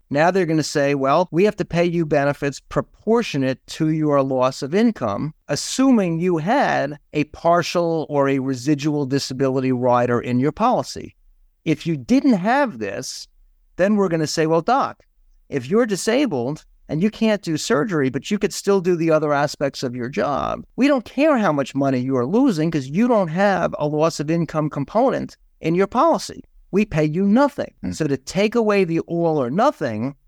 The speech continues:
Speaker 1: we need to add this residual or partial benefit. And companies here are gonna use either a fifteen percent, so one five, or a twenty percent trigger where they say, as long as you have a loss of income of either fifteen percent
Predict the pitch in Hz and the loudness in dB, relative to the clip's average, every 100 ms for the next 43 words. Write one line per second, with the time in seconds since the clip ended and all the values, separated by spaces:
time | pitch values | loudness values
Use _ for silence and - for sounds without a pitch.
0 | _ - 147 165 170 160 160 - 160 165 | _ -4 0 2 2 0 -4 -2 0 0
1 | 151 147 - 135 127 147 156 147 131 113 | 0 -4 -2 -4 -2 0 0 0 0 -2
2 | - 147 160 - 220 151 107 104 165 226 | 0 2 2 0 -2 -2 -4 -2 -2 -2
3 | - _ - 208 - 233 247 254 214 - | -4 _ -2 -2 0 -2 0 0 0 0
4 | 208 202 185 165 170 165 160 160 151 147 | 0 2 2 0 -2 -2 -2 -2 -4 -2
5 | 160 139 127 123 - 185 - - 190 190 | -2 0 -2 -2 -4 -4 -4 -2 0 0
6 | - 202 - 127 107 135 - 127 120 135 | 0 -2 0 0 0 -2 -2 -4 0 0
7 | 160 165 156 110 98 135 170 - 156 151 | 0 0 0 -2 -2 -4 -6 -2 0 0
8 | - - 190 233 220 - 131 - 143 135 | -2 -6 0 2 0 -2 -8 -6 -4 -4
9 | 139 - 254 196 101 113 165 196 214 233 | -6 -2 -2 -2 -4 -4 -2 0 2 0
10 | - 269 147 123 143 196 254 220 220 202 | 0 0 0 -4 0 2 2 0 2 2
11 | 190 180 175 180 170 156 151 151 135 123 | 2 0 0 0 -2 -2 -2 -2 -4 -4
12 | - 214 190 147 - 165 - 180 180 - | -2 0 2 0 -2 -6 -4 -2 -2 -2
13 | 180 - 165 180 | -6 -2 0 0